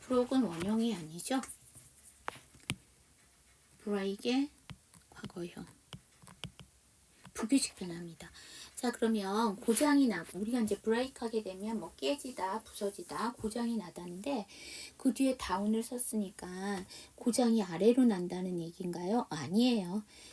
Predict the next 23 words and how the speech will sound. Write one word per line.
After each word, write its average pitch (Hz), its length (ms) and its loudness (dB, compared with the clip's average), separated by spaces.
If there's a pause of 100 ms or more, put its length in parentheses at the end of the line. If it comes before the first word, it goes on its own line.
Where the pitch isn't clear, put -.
(100)
우리가 220 540 6
업을 233 300 8
썼던 247 480 6
다운을 220 420 4
썼던 240 520 4
그냥 208 320 -2
동사의 214 540 2
강조형이라고 208 960 2
보시면 202 360 -2
됩니다. 170 400 -2
그래서 185 240 -4 (360)
제 - 160 4
차가 262 280 8
고장 196 280 4
났어요. 180 600 2 (280)
이미 285 480 12 (1120)
말하기 214 340 6
일 202 160 4
분 247 140 8
전에 202 200 6
고장이 196 380 2
났죠. 185 560 2 (260)
I 240 160 4